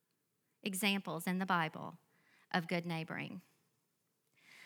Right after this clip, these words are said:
But we need look no further than the Apostle Paul.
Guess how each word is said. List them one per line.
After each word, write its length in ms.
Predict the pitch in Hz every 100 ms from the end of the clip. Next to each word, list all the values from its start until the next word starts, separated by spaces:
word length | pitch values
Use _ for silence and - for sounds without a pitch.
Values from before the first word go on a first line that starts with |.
| - -
But 200 | 196 202
we 80 |
need 240 | 214 226 214
look 180 | 185 196
no 340 | 202 202 226
further 460 | 240 254 196 175 175
than 140 | 190
the 100 | 180
Apostle 440 | 160 - 170 190 185
Paul. 380 | 151 135 -